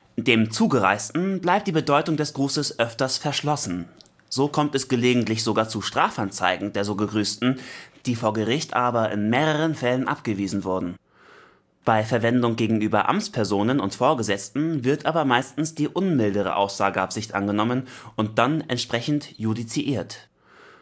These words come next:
In anderen Regionen wird der schwäbische Gruß dagegen meist uneingeschränkt als Beleidigung gedeutet.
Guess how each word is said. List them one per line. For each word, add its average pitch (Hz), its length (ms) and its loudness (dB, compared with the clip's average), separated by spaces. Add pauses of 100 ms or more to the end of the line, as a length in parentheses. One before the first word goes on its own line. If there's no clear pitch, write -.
(360)
In 117 220 0
anderen 143 380 2
Regionen 156 680 -2
wird 147 160 -4
der 151 80 -2
schwäbische 151 480 0
Gruß 151 240 -2
dagegen 147 340 0
meist 147 380 -2
uneingeschränkt 101 760 -2
als - 240 -6
Beleidigung 95 560 -2
gedeutet. - 600 -8